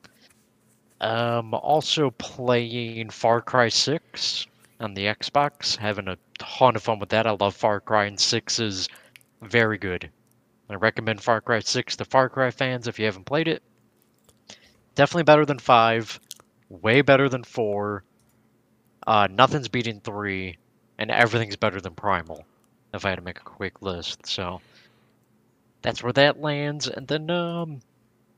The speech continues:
I, I believe that's it. It's, it's pretty mild this time.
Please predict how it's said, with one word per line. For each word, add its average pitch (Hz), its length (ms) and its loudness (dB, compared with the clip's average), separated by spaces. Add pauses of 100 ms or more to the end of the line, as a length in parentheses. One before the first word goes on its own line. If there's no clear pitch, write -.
(640)
I, - 60 -8 (180)
I 117 120 -2
believe 165 320 -4
that's 170 320 -2
it. 170 100 2
It's, 104 120 -8 (120)
it's - 140 -10
pretty 175 280 0
mild 117 440 2
this 90 200 -6
time. 85 320 -10